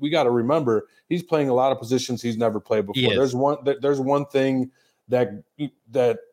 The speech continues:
Speaker 1: a guy's an athlete and he's a football player, but there's another thing that,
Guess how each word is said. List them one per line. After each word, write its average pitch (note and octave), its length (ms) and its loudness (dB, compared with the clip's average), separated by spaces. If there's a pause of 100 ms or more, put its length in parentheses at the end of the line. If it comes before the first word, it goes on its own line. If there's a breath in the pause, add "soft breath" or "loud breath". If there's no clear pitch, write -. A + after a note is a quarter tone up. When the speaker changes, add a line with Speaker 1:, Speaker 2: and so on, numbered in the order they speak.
Speaker 1:
a A#2 80 0
guy's B2 320 2
an A2+ 80 0
athlete C3 380 0
and B2+ 80 -4
he's A2 120 -4
a G#2+ 60 -6
football C#3 400 0
player, D3 260 2
but A#2 160 -6
there's C3+ 200 2
another B2 360 2
thing A2 300 -4
that, A2 240 0